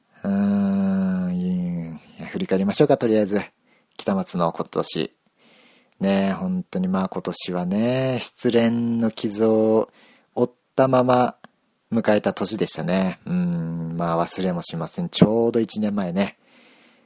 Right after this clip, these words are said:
えー、十二月二十八日に彼女と別れまして、ね、三ヶ月しか付き合ってない彼女に振られまして、ね、元彼と、元彼にプロポーズされたからっつって、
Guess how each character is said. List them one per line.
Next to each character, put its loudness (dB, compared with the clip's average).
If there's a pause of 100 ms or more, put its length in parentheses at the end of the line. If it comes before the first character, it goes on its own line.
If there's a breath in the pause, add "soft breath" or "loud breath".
え -4
ー、 -
十 0
二 2
月 -2
二 2
十 -4
八 -4
日 -2
に -2 (540)
彼 -6
女 -8
と -8
別 -2
れ 0
ま 0
し -10
て、 -10 (1040)
ね、 2
三 -2
ヶ 0
月 -4
し -10
か -4
付 -8
き 0
合 2
っ -20
て -2
な 4
い 0
彼 -4
女 -2
に -4
振 -2
ら 6
れ 4
ま 0
し -6
て、 -4 (640 soft breath)
ね、 0
元 2
彼 0
と、 0 (800)
元 -2
彼 4
に 2
プ -4
ロ 6
ポ 6
ー 4
ズ -4
さ -4
れ 0
た -2
か -2
ら 0
っ -10
つ -10
っ -18
て、 -8